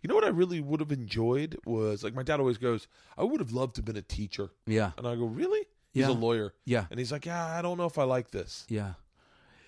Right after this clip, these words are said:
Speaker 2: You know, I can see teaching. You know, I, I was a certified teacher when I got out of school, college. Um, also politics.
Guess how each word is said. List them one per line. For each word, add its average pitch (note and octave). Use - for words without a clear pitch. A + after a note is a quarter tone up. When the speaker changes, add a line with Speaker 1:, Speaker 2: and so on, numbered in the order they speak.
Speaker 2:
You D#3+
know, F3+
I D3
can E3
see D3+
teaching. C3+
You A#2
know, A2
I, A2
I -
was A2+
a A#2
certified A#2
teacher G#2+
when F#2+
I F#2
got F#2
out F#2
of F2
school, F#2+
college. F2+
Um, E2+
also D#3
politics. -